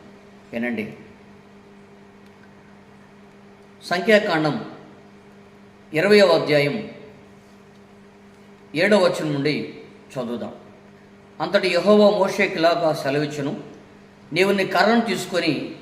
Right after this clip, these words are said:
నీవును నీ సహోదరుని అహరోనును ఈ సమాజమును పోగు చేసి వారి కన్నుల ఎదుట ఆ బండతో మాట్లాడుము, అది నీళ్ళిచ్చును.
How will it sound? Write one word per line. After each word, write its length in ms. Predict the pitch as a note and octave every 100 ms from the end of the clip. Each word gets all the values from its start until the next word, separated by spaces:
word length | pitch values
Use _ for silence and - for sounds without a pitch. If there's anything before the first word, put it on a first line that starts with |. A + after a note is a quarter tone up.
| -
నీవును 360 | C#3+ F3+ F#3+ G3
నీ 200 | G#3 F3
సహోదరుని 520 | D#3 D3+ F3 E3+ F3
అహరోనును 580 | D#3 D3 E3 E3 D#3 G3+ - - - - - - -
ఈ 100 | F3
సమాజమును 600 | - F3 G3+ G#3 G3+ G3
పోగు 260 | F3+ D#3+ D#3
చేసి 300 | D3 C#3+ F#3
వారి 180 | D#3+ C3
కన్నుల 320 | D3+ E3 F#3+
ఎదుట 240 | D3+ C#3+ D3 A2 - - - - - -
ఆ 60 | C3+
బండతో 440 | C3+ D#3 G3 G3+
మాట్లాడుము, 800 | F#3+ D3+ D3 D3+ C#3+ C#3 B2+ A2+ - - -
అది 180 | C3 B2
నీళ్ళిచ్చును. 680 | C#3+ E3 E3 C#3+ C#3+ B2+